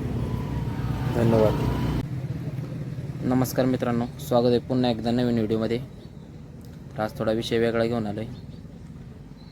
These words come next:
Speaker 2: जो की बदलापूरमध्ये घडलेला आहे. बदलापूरमध्ये घडलेल्या घटनेची थोडीशी मी चौकशी केली असता मला काही लक्षात आलं की, जो कोण तो नराधम आहे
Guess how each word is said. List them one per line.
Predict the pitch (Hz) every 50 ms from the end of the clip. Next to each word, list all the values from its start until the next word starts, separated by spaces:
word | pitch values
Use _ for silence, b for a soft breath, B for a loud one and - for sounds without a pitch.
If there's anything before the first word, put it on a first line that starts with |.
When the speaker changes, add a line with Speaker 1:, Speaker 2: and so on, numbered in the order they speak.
| - - - 131
Speaker 2:
जो | 117 107
की | 104 - - 104 107 104 107 107 107 107
बदलापूरमध्ये | 104 101 107 107 107 110 107 - 107 107 110 110 104 107
घडलेला | 104 107 104 104 104 98 101
आहे. | 101 107 120 - - - - - - - - - - - - - - - - - - - - - - - - - - - - - - - - - - 127
बदलापूरमध्ये | 123 123 120 120 120 117 - 123 123 127 127 120 123
घडलेल्या | 123 127 120 117 113 110 113
घटनेची | 110 120 117 - 117 113 107 - 107
थोडीशी | 113 113 113 113 - - 120
मी | 120 117 120 120
चौकशी | 113 - 127 123 117 - 120 - 127
केली | 113 - 117 120
असता | 117 - - 117
मला | 113 113 113 117
काही | - 117 117 117 117 117 117 113 - - - - - - - - - - -
लक्षात | 120 117 110 - 127 120
आलं | 120 120 117 113
की, | 107 - - 117 117 127 - - - - - - - - - - - - - - - - - - - - - - - - - -
जो | 117 117
कोण | 117 - 117 120 123 120
तो | 113 - 123 120
नराधम | 123 123 120 120 120 120 113 120 117 120
आहे | 117 113 107